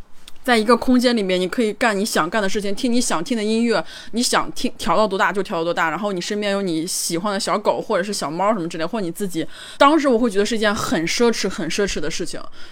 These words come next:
虽然说这个，这个，这个状态已经维持了很多年，但是你如果不觉醒，或者是你如果在一个不去感恩你现在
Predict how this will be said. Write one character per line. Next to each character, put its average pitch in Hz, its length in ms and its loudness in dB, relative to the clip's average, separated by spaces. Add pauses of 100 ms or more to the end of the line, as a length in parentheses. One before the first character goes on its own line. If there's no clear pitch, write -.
(140)
虽 - 180 2
然 240 120 4
说 247 120 2
这 247 160 0
个， 170 320 0
这 247 120 2
个， 180 180 0 (180)
这 247 120 -2
个 185 140 0
状 214 240 0
态 208 160 -2
已 165 40 0
经 190 180 -4
维 175 100 0
持 - 100 -2
了 208 80 2
很 165 240 -2
多 190 200 0
年， 156 260 -4
但 202 160 -2
是 196 240 -2 (420)
你 214 200 0
如 208 180 2
果 226 140 4
不 233 160 0
觉 196 180 2
醒， 175 240 -2
或 226 140 2
者 202 40 2
是 220 140 -4
你 190 140 -2
如 175 160 -2
果 196 160 0
在 185 180 0
一 175 80 0
个 175 380 -2 (320)
不 233 80 0
去 294 140 6
感 170 260 6
恩 226 240 0
你 185 100 0
现 214 220 -2
在 190 280 2